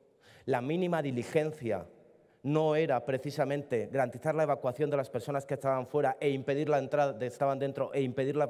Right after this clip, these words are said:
entrada de las personas que estaban fuera. ¿De verdad, si usted consideró que había un peligro tal que exigía el cierre del Parque del Retiro a las doce cincuenta y siete, a las trece veinticinco podía entrar una persona? Esa persona sabe a qué hora abandonó el Parque del Retiro y está declarado en sede judicial,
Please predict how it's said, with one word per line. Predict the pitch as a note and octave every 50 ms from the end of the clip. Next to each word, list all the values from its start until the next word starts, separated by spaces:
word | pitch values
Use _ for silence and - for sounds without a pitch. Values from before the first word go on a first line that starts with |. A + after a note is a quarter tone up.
| C3 C3
entrada | B2+ B2+ - C#3 C3+ C3+
de | C3 B2+
las | B2+ A#2+
personas | - B2+ A2+ C3+ C3 B2 -
que | -
estaban | B2 - C3 B2+ B2
fuera. | - - D#3 - F#3 - - - - - _ _ _ _ _ _ _ _ _ _ _ _ _ _ _ - - - -
¿De | A#2+ C#3+
verdad, | C#3 C3+ C3+ D3+ E3+
si | E3 - G3+
usted | F3 - - F#3+
consideró | F#3+ F#3+ F3+ D#3+ - D#3 D3 C#3+ D#3 D#3
que | E3
había | D3 C#3+ D#3 E3
un | E3 E3
peligro | E3 - C#3+ C#3+ D#3+ E3+ D#3 D3+ B2+ G#2 - - - - - - - -
tal | F3 D#3+ D#3 C#3+ A2+ F#2 - - - - - - - -
que | F3+ D#3+
exigía | - - - D3+ C#3 - - F#3 F#3
el | F3 E3
cierre | F3 E3+ F3 E3+ E3+
del | E3 D3+ C#3 A#2+
Parque | - D#3+ D#3 D#3+ F#3
del | E3 D3+ C#3+
Retiro | C3+ B2+ - E3 D#3+ D#3
a |
las | D3 C3+ C3
doce | B2 E3 E3 F3+ -
cincuenta | E3 D#3 C3+ - D3 C#3 - B2+
y | A#2
siete, | - - D#3+ D#3+ D#3+ - C3 A2 - - - - - -
a | - D3
las | C#3+ C3+ B2+ - -
trece | - F3 F#3 F3+ F#3+ G3
veinticinco | F3+ E3 D#3 - D#3 C#3+ - F3 E3+ F3 F3 F#3 -
podía | - C#3+ C3 C#3+ D#3 D#3+
entrar | D#3+ D3+ - D3+ D3+ D3+
una | D3+ D3 - D#3+
persona? | - A#2+ - - - D3+ D3+ E3+ F#3+ G3+ - - _ _ _ _ _ _ _ _ _ _ _ _ _ _ _ _ _ _ _ _ _ _ _ _ _ _ _ _ _ _ _ _ _ _ _ _ _ _ _ - - -
Esa | D3 D3 F3+ F3+
persona | F#3 F#3 - F#3 F3+ E3+
sabe | D#3+ F3+ F3 F3
a | E3+ E3
qué | - F3
hora | F3 F3 E3
abandonó | D#3 D#3 D3+ D3 D3+ D#3
el | D#3+ D#3+
Parque | - E3 D#3 - E3
del | D3+ C#3
Retiro | C3+ C3 A#2+ - F3+ F#3+ F#3+ C#3+ - - - -
y | A#2+ C#3
está | B2+ - - E3
declarado | E3 E3 E3 D#3+ D3+ D#3 D#3+
en | D#3+ D3
sede | - D#3+ D3
judicial, | D3+ D3+ D#3 D3 C3+ A2 D3+ E3+ D#3 B2 -